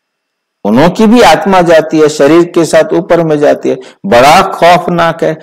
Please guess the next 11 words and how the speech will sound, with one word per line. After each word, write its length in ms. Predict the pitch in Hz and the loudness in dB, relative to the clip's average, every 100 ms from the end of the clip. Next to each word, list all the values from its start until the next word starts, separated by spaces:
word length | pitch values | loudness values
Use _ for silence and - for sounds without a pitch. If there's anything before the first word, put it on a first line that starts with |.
| - - | -16 -10
डरते 480 | - 131 131 208 190 | -2 0 0 2 2
भी 180 | 190 185 | 2 2
हैं, 300 | 160 156 - - | 0 -2 -8 -4
ऊपर 280 | 135 170 156 | -4 0 -2
से 200 | 160 147 | 0 -2
गिरे 320 | 123 147 156 | 0 2 2
तो 160 | 156 139 | 2 0
जान 320 | 131 135 139 | 2 0 -2
खत्म 340 | 147 135 143 | -6 -4 -2
हो 140 | 131 135 | -2 -2
जाएगी। 560 | 127 127 117 - _ | 0 -2 -4 -10 _